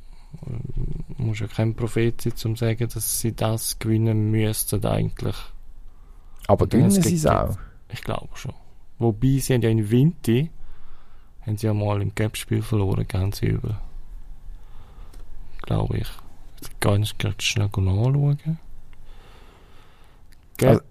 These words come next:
Speaker 1: dreizehnten neunten zweitausendneunzehn haben sie verloren im Cup, zwei zu null.
Speaker 2: Hm, und jetzt müssen sie wieder auf die Schützen weisen.
Speaker 1: Genau, erstmal seit dieser Niederlage, genau.
Speaker 2: Ei,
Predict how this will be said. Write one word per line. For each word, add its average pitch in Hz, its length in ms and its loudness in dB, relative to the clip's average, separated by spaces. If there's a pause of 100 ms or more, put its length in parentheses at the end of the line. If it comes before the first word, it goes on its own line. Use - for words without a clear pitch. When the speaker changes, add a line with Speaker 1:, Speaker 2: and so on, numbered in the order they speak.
(180)
Speaker 1:
dreizehnten 139 680 4
neunten 135 360 2
zweitausendneunzehn 110 800 -2
haben 110 140 0
sie - 60 -8
verloren 110 400 -2
im 107 200 -2
Cup, - 200 -2 (220)
zwei 110 300 0
zu - 160 -4
null. 107 200 2 (500)
Speaker 2:
Hm, 92 280 6
und 104 120 4
jetzt 123 180 6
müssen 120 160 4
sie 113 100 4
wieder 110 160 4
auf 101 100 -2
die - 60 -12
Schützen 101 380 -2
weisen. - 320 -6
Speaker 1:
Genau, 101 420 2
erstmal 117 480 2
seit - 200 -6
dieser 107 160 0
Niederlage, 104 400 -2 (100)
genau. - 160 -4 (880)
Speaker 2:
Ei, 156 220 10